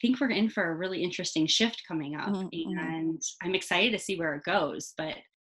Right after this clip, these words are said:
Speaker 1: I think we'll also learn that you do not need to be within the four walls of a school to do your
Speaker 2: Mm-hmm.
Speaker 1: learning. There's been a really cool chart kind of floating around Facebook and stuff about how much learning is really expected per age,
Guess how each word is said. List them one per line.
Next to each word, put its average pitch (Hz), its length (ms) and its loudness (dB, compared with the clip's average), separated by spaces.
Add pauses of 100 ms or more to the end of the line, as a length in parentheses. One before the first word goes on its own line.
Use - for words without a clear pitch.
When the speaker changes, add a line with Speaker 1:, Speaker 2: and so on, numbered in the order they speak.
(100)
Speaker 1:
I 185 160 -6
think 190 200 -2
we'll 165 100 -4
also 165 360 -2
learn 160 280 0
that 160 240 -2
you 165 140 -4
do 160 140 2
not 151 240 0
need 160 160 0
to 160 80 -8
be 170 420 0
within 165 220 -4
the 165 60 -2
four 160 240 -6
walls 156 400 0
of 165 140 -6
a 170 40 -6
school 185 720 -2
to - 80 -8
do 160 100 -2
your 160 240 0
Speaker 2:
Mm-hmm. 165 60 -2
Speaker 1:
learning. 175 520 -2 (300)
There's 190 220 2
been 233 160 6
a 190 80 6
really 175 380 2
cool 165 480 4 (280)
chart - 400 6 (200)
kind 165 200 8
of 160 80 2
floating 156 420 4
around 151 480 2
Facebook 151 460 2
and 160 120 0
stuff - 220 2
about 147 320 4 (520)
how 196 180 8
much 185 280 8 (500)
learning 160 340 8
is 156 120 4
really 147 180 6
expected 151 540 0
per - 240 -2
age, - 540 2